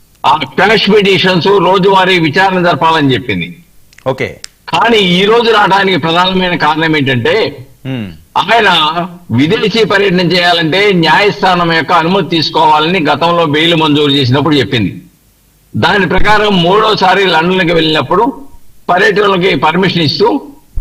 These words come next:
Speaker 1: ఆ పర్యటనలో ఆయన సెల్ ఫోను, లేకుంటే ఈమెయిల్, ఎక్కడ ఉంటున్నాడు, ఎలా ప్రయాణం చేస్తుందో పాటుగా,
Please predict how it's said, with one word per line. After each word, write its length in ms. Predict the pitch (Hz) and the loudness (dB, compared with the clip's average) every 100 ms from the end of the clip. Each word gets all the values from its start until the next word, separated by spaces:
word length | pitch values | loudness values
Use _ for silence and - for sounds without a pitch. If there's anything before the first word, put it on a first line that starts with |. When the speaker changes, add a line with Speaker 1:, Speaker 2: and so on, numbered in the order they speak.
| - - | 2 2
Speaker 1:
ఆ 200 | - - | 0 0
పర్యటనలో 500 | 175 208 196 202 202 | 2 2 2 0 2
ఆయన 400 | 208 190 180 170 - 156 - | 2 2 2 0 0 -4 0
సెల్ 200 | 156 165 | 0 0
ఫోను, 460 | 160 165 151 165 185 | 0 0 2 2 2
లేకుంటే 720 | 170 151 160 160 160 156 156 156 147 | 2 0 0 0 0 -2 -4 -8 -4
ఈమెయిల్, 800 | 143 147 165 165 156 139 170 180 | 0 2 2 0 0 0 0 0
ఎక్కడ 280 | 156 - 156 | 0 -2 -4
ఉంటున్నాడు, 480 | 156 143 139 139 165 | 0 0 2 0 0
ఎలా 260 | 151 151 | 0 0
ప్రయాణం 420 | 135 151 147 143 | 0 0 0 2
చేస్తుందో 420 | 139 139 135 135 123 | 0 0 0 0 0
పాటుగా, 640 | 101 101 113 131 208 | 0 0 0 0 0